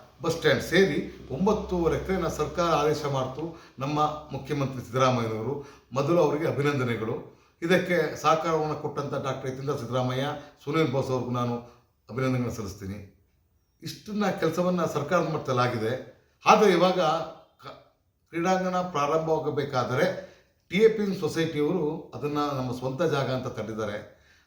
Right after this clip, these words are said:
ನಾನು ಅವರನ್ನ ನಮ್ರತೆಯಿಂದ ಕೇಳ್ಕೊತಾ ಇದ್ದೀನಿ, ಏನಂದ್ರೆ ನಿಮ್ಮ ಉದ್ದೇಶ ರೈತರಿಗಾಗಿ ಮಾಡುವಂಥ ಕೆಲ್ಸಗಳ್ ನೀವು ಮಾಡ್ತಾ ಇದ್ದೀರಾ, ಆದ್ರೆ ನೀವು ಮಾಡಿರುವಂಥ ಕಮರ್ಷಿಯಲ್ ಜಾಗದಲ್ಲಿ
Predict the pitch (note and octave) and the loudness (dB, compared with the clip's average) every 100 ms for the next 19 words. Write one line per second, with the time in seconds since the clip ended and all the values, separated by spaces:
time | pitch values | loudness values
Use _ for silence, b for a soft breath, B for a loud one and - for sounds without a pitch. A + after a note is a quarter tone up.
0 | - E3 G#3 G#3+ G#3 - D#3 F#3 F3+ E3+ | 0 4 4 4 2 0 -2 0 0 0
1 | D3+ A#3+ B3+ A3 F3+ F3 E3+ D#3 D3 C#3 | 2 6 6 6 4 2 0 0 -2 -2
2 | C3 D3+ B2+ A2+ C3+ - - _ _ _ | 0 -2 -2 -4 -4 -10 -20 _ _ _
3 | _ C#3+ G3 F#3+ E3 F#3+ F3+ F#3+ F#3+ - | _ 2 4 6 6 4 4 2 2 0
4 | - C#3+ F#3+ F#3+ F#3+ F#3 F3+ E3+ E3+ G3 | -2 2 2 4 2 2 2 2 0 -2
5 | F#3+ - D3 D3+ D#3+ D3 D#3+ D#3+ - - | -4 -4 -2 0 0 0 -2 -2 -2 -10
6 | - - D#3+ - D#3+ C3 B2+ B2+ B2+ G#2+ | -14 -6 -4 0 2 2 0 0 -2 0
7 | B2 B2+ - - D#3+ F3+ E3+ D3+ D#3 F3 | -2 -4 -8 0 2 2 2 0 0 0
8 | F#3 E3 C#3 D3+ E3+ E3 D3 C#3+ C3+ D#3 | 0 -4 -4 -2 -2 -4 -4 -2 -2 -4
9 | C3+ | -4